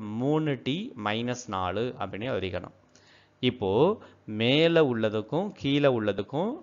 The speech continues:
நாம கேன்சல் பண்ணலாம். இங்க மூணு டி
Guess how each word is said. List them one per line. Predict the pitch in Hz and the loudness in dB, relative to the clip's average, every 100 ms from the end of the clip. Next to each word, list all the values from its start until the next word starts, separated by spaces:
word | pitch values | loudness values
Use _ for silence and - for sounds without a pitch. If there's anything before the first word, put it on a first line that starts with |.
| - 107 | -4 0
நாம | 104 104 120 - - | 2 2 2 0 -2
கேன்சல் | 117 113 - 117 98 | 0 0 0 -4 -4
பண்ணலாம். | 90 - 87 101 _ - _ - - _ 120 | -8 -8 -8 -10 _ -20 _ -20 -20 _ -2
இங்க | 120 117 139 120 | 2 4 4 0
மூணு | 139 160 160 | 2 2 2
டி | 151 | 0